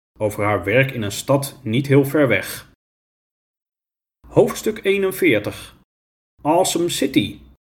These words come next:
Oroka zat buiten met een laptop aan de grote ontbijttafel. "Ik lees hier dat Jackson de hoofdstad is van Mississippi. Is Awesome City groter dan Jackson?" "Een stuk groter,"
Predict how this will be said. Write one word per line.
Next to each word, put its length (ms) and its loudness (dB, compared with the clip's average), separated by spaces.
Oroka 480 4
zat 260 -2
buiten 300 0
met 140 0
een 140 0
laptop 380 0
aan 100 0
de 60 2
grote 360 0
ontbijttafel. 1000 -2
"Ik 180 2
lees 280 4
hier 180 0
dat 220 -2
Jackson 340 0
de 80 0
hoofdstad 500 0
is 140 -2
van 140 -2
Mississippi. 720 0
Is 240 2
Awesome 380 0
City 300 2
groter 420 0
dan 200 0
Jackson?" 560 0
"Een 120 -4
stuk 240 2
groter," 580 2